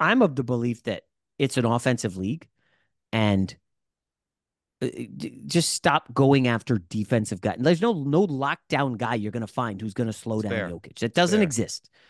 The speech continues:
Speaker 1: There's no lockdown guy who's gonna stop Kawhi Leonard. Like, it's just not happening. So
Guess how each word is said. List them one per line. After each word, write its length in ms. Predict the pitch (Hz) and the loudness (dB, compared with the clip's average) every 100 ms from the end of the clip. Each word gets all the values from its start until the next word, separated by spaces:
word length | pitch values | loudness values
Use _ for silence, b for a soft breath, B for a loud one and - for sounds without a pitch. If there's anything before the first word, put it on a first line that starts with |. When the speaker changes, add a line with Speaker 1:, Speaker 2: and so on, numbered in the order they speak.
| b b | b b
Speaker 1:
There's 180 | 156 | 0
no 140 | 147 196 | 4 6
lockdown 540 | 165 156 - 156 143 | 6 4 4 4 6
guy 180 | 127 127 | 6 4
who's 140 | 120 | 4
gonna 180 | 101 123 | 4 2
stop 560 | 110 - - 113 113 _ | 0 -6 -6 -6 -6 _
Kawhi 320 | - 104 101 | -2 0 0
Leonard. 300 | 90 87 - - | -2 -8 -12 -6
Like, 160 | 98 | -4
it's 100 | 101 | -2
just 140 | 120 135 | 2 4
not 160 | 135 | 4
happening. 400 | 123 139 - - _ _ _ _ _ _ _ | 2 0 -2 -6 _ _ _ _ _ _ _
So 420 | - - 143 123 | -4 2 4 2